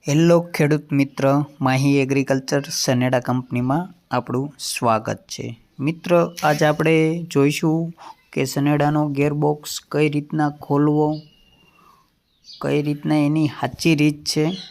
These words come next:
એ આપણે જોઈશું. આ ભાગ વન છે, એમાં આપણે કઈ રીતના ખોલશું ગિયરબોક્સ, એ જોઈશું. તો હવે આપણે શરૂઆત કરવી છે.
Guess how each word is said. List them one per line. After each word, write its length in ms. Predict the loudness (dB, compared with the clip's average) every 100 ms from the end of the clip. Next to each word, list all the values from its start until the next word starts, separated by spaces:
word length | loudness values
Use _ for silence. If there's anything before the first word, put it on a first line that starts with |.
| -20 _ _ _ _ _ -4
એ 160 | 2
આપણે 340 | 2 2 0 -2
જોઈશું. 560 | 0 0 0 -2 -2 -6 _ _ -20 -16 -4
આ 100 | -4
ભાગ 320 | 2 0 2
વન 360 | 0 2 4 2
છે, 320 | 0 -2 -2 -6 _ _ _ _ _ _ _ _ -20 _ _ -2
એમાં 300 | 2 4 2
આપણે 240 | 2 -2
કઈ 280 | 0 2 2
રીતના 340 | 0 0 -2
ખોલશું 560 | -2 0 0 0 -2 0
ગિયરબોક્સ, 560 | 0 0 0 -2 -2
એ 140 | -2 0
જોઈશું. 500 | 0 0 0 -2 -4 -8 -20 -18 -6
તો 240 | 0 2 2
હવે 240 | 2 2
આપણે 380 | 2 0 -2 -2
શરૂઆત 560 | -4 0 2 0 0
કરવી 320 | -4 -2 -2 -2
છે. 340 | -2 -2